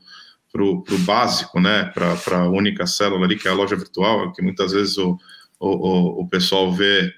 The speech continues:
vê no final, mas eu, eu fico muito contente de ver essa movimentação e novas pessoas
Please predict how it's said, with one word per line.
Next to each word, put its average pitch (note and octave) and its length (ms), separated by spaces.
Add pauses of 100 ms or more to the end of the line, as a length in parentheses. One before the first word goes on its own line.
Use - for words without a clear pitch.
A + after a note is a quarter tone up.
(120)
vê F#2+ 200
no G2 100
final, G2 600
mas G2 200
eu, G#2 160
eu G#2 80
fico A2+ 200
muito A2+ 160
contente A2+ 680
de F#2+ 140
ver F#2 440
essa - 220
movimentação F#2+ 1000 (100)
e F#2 240
novas G2+ 360
pessoas G2+ 760